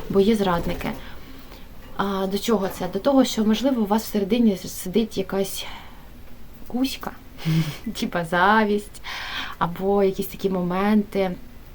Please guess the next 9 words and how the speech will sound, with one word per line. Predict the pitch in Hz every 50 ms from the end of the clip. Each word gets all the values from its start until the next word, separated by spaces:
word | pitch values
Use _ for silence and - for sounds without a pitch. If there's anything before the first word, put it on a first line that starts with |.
| - - - - - - - - -
які, | 208 214 220 - 262 262
е, | - - - 202 196 190 - -
роз'їдають | 214 214 233 233 196 208 214 240 226 - 185 190 202 226 269 302 269 -
зсередини, | - - - 214 202 208 202 175 180 170 165 160 160 160 -
прямим | 180 180 202 220 220 214
словом, | - - 180 175 170 170 165
да, | 165 180 196
прямим | - - 175 175 175
текстом. | 165 - - - - - - -